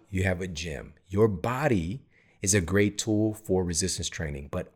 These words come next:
our mission is to become more physically literate during this situation, learning how to use our body in creative ways to create resistance to get those benefits, like no-, noted in this study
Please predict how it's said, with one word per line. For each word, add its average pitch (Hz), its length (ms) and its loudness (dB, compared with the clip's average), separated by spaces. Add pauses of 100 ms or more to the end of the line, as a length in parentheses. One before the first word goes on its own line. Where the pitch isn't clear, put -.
our 120 180 8
mission 117 360 4
is 98 100 0
to - 80 -2
become 95 420 -2
more 95 240 2
physically 113 640 0
literate 101 720 4 (400)
during 101 420 4
this 90 200 4
situation, - 920 0 (480)
learning 113 320 6
how 107 160 4
to 101 60 4
use 143 280 0
our 90 100 4
body 85 280 6
in 90 80 0
creative 98 400 0
ways 80 220 0
to 85 60 -4
create 92 300 -4
resistance 98 640 0 (280)
to - 100 -16
get - 160 0
those 90 160 0
benefits, 117 500 0
like 85 240 -2
no-, 85 240 -4
noted 90 280 0
in 90 100 -2
this 90 120 0
study 110 360 2